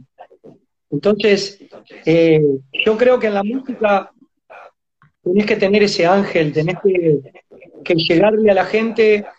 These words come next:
a través de la voz, a través de la persona, a través de tu humildad, y, y a mí se me ha dado. Yo he estado en un montón de conjuntos, de grupos, donde habíamos cinco cantantes,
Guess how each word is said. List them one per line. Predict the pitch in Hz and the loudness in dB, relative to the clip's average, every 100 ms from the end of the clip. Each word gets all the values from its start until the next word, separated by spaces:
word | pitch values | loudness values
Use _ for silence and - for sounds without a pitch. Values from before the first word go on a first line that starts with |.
| - _ - - - _ - | -20 _ -20 -20 -20 _ -8
a | 156 | -2
través | 165 185 214 | 0 4 4
de | 208 | 4
la | 180 | 4
voz, | 190 240 247 - - | 4 2 2 -2 -4
a | 156 | -4
través | 156 170 202 | 0 -2 -2
de | 185 | -4
la | 165 | -6
persona, | 160 156 226 233 226 202 | -8 -2 0 2 2 0
a | |
través | 160 156 190 | 0 0 0
de | 190 165 | -2 -2
tu | |
humildad, | 160 156 156 202 220 220 220 _ _ - - - _ | 0 2 2 4 2 0 -8 _ _ -20 -20 -20 _
y, | - 165 160 156 147 151 - - | -4 0 2 2 0 -4 -8 -2
y | 170 | 0
a | 180 | 2
mí | 254 | 0
se | - | -2
me | 214 | -2
ha | 202 | -2
dado. | 226 190 139 | -2 -4 -8
Yo | 131 - - - - 208 | -10 -16 -20 -20 -6 0
he | 208 | 0
estado | 220 220 208 | 2 2 2
en | 208 | 2
un | 220 | 2
montón | 202 165 226 233 | 0 0 -2 0
de | 208 | -2
conjuntos, | 190 160 233 240 254 269 - - | -4 -4 -2 0 0 -2 -4 -8
de | 156 | -2
grupos, | 156 214 220 269 - _ 156 - - - | 2 2 2 -2 -4 _ -20 -20 -20 -6
donde | 165 165 165 | -2 2 2
habíamos | 208 196 170 | 2 0 -4
cinco | - 262 247 | -4 -2 -2
cantantes, | 214 214 254 262 294 | -2 0 0 0 -4